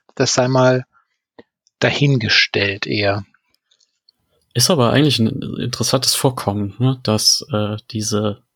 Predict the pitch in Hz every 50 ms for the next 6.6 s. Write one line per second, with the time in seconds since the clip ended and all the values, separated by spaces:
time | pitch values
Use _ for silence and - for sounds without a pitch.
0 | - - - - - 110 107 113 98 - - 110 - - - 127 - - - -
1 | 110 131 143 139 120 113 113 - - - 127 113 117 131 151 160 139 123 - -
2 | - 120 - - - 113 - - - 104 101 101 101 104 110 123 127 117 107 101
3 | - - - 107 135 160 151 - - - - - - - - - - - - -
4 | - - - - - - 127 117 110 - 120 127 127 127 127 123 120 120 117 120
5 | 120 123 117 - 135 156 170 165 156 147 131 117 - 135 135 139 139 135 135 135
6 | 135 113 - - 120 120 117 117 113 113 110